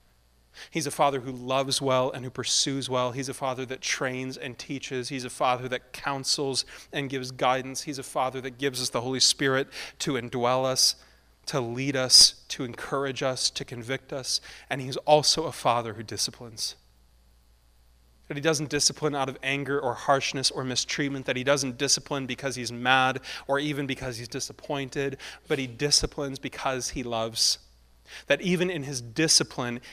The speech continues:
it is a gracious reminder of the fact that we belong to him. That even in his discipline, it is a demonstration of his love.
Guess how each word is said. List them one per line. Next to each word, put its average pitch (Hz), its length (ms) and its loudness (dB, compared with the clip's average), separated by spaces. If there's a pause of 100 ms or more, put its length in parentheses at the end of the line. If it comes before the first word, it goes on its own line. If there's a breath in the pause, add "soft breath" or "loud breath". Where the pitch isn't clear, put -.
it 156 140 -2
is 147 120 -2
a 135 100 0
gracious 135 880 0
reminder 123 640 0
of 123 140 -10
the - 80 -16
fact - 440 0
that 143 100 -8
we 123 80 -6
belong 101 400 -6
to - 120 -16
him. 104 220 -18 (2750)
That 143 140 -4
even 147 200 -2
in 139 120 -6
his 117 120 -8
discipline, 117 800 -6 (600 soft breath)
it 120 100 -12
is 113 80 -10
a 110 60 -14
demonstration 107 720 -8
of 104 80 -18
his 107 140 -16
love. - 400 -14